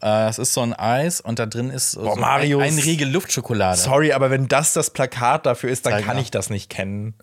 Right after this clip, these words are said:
Speaker 1: Ich weiß nicht, wann das vom Markt genommen worden ist. Also es ist quasi wie so ein Eisriegel, Vanilleeis, so, äh, Schokoladenschicht drum und in der Mitte ist halt so diese Luftschokolade.
Speaker 2: Das sieht ja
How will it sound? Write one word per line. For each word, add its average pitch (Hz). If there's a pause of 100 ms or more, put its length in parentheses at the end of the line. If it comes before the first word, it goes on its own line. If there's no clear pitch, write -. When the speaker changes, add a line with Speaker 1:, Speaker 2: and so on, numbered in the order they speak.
(260)
Speaker 1:
Ich 113
weiß 185
nicht, 247
wann 139
das 123
vom 127
Markt 113
genommen 95
worden 87
ist. - (220)
Also 135
es 208
ist -
quasi 175
wie 170
so 170
ein 156
Eisriegel, 196
Vanilleeis, 160
so, 131
äh, 127
Schokoladenschicht 147
drum 151
und 127
in 151
der 135
Mitte 156
ist -
halt 131 (380)
so 127
diese 123
Luftschokolade. 95 (180)
Speaker 2:
Das -
sieht -
ja -